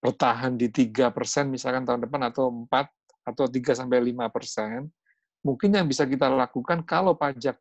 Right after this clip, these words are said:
ini tidak bisa naik lagi, ya pasti spendingnya kita kurangi yang tadi kata Pak Didi, mungkin efisiensi, mungkin beberapa project infrastructure mungkin ya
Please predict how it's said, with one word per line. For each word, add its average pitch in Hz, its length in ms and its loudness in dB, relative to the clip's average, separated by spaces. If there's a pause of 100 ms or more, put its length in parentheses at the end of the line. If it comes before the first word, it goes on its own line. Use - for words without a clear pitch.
ini 131 160 -10
tidak 131 320 -6
bisa 127 240 -8
naik 120 320 -10
lagi, 113 480 -2 (560)
ya 123 160 2
pasti - 320 -4
spendingnya 139 640 -4
kita 143 240 -4
kurangi 131 560 -2
yang 120 80 -6
tadi 117 240 -2
kata 110 320 -4
Pak 113 160 -2
Didi, 123 240 -2
mungkin 120 320 -4
efisiensi, 113 800 -2 (560)
mungkin 143 400 4
beberapa 120 960 2 (400)
project 127 560 -2
infrastructure 127 1040 -6
mungkin 120 560 -2
ya 120 120 -6